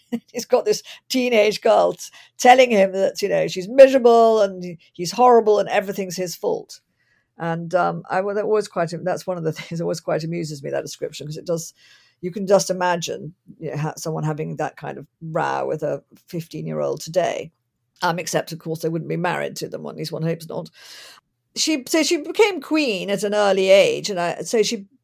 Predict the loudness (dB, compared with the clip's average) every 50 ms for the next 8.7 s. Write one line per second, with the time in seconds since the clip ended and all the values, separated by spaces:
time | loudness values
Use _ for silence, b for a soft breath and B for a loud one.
0 | _ _ _ _ _ -16 0 4 6 6 6 6 4 0 0 2 0 0 2 2
1 | 2 2 2 0 2 6 8 8 8 8 6 0 -4 -4 -8 _ -16 -12 -10 -8
2 | -4 0 4 4 4 4 2 -2 -6 -12 -14 -16 -16 b b b b b b -6
3 | -4 0 0 0 2 0 0 2 2 2 2 0 -4 -8 -10 -12 -16 _ _ _
4 | _ _ -2 4 6 8 8 8 6 4 2 -2 -6 -6 -8 -10 -10 -8 -4 -4
5 | -4 -4 -4 -6 -6 -6 -6 -6 -6 -4 -2 -2 0 0 -2 -4 -8 -12 -14 -16
6 | -16 -16 -18 _ _ _ _ _ _ _ -10 -6 -4 -4 -4 -4 -4 -6 -8 -10
7 | -12 -10 -8 -4 0 2 4 6 8 10 10 8 8 6 2 -4 -2 -2 -2 -2
8 | -4 -6 -10 -10 -4 0 0 0 0 0 -4 -8 -16